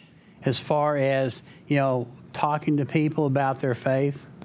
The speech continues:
You heard that? Oh, yeah. That's, that's his job. That's not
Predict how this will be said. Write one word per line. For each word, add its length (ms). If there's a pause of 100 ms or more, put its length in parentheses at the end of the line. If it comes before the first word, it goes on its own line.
(960)
You 160
heard 220
that? 260 (1000)
Oh, 140
yeah. 280 (400)
That's, 200
that's 280
his 220
job. 280
That's 220
not 320